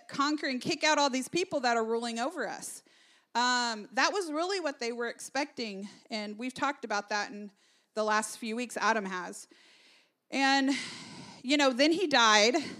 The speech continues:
and the next day, nothing. And so that's when doubt creeps in. That's when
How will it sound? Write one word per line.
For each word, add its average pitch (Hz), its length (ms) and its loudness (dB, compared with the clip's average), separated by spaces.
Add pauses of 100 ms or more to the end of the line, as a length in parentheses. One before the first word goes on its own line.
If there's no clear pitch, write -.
(220)
and 233 140 0
the 240 60 0
next 254 240 4
day, 240 260 4
nothing. 214 560 -2 (1040)
And 233 160 -2
so 233 560 2 (100)
that's 220 220 -2
when 285 160 0
doubt 240 320 6
creeps 214 340 -8
in. 180 240 -10
That's 202 300 -4
when 262 480 0